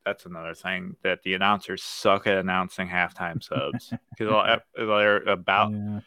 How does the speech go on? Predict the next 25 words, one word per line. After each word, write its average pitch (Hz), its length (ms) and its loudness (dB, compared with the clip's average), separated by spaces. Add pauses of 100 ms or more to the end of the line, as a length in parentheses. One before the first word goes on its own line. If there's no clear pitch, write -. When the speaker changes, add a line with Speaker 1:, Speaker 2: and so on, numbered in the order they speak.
(220)
Speaker 1:
uh, 101 260 -2
Charlie 117 440 0
went 101 200 -6
in 101 160 -6
for - 140 -10
Della 98 280 0
Media, 92 340 -4
and 92 100 -6
people 95 260 -4
are 95 60 2
like, 90 200 0
"When 101 160 -2
did 107 120 -4
Charlie 95 340 0
get 82 100 -10
in?" 82 80 -8
I 85 180 -6
was 87 100 -16
like, - 160 -10
"At - 120 -12
the - 60 -20
start 73 340 -4
of 64 80 -4
the 50 80 -8
half." 52 340 -6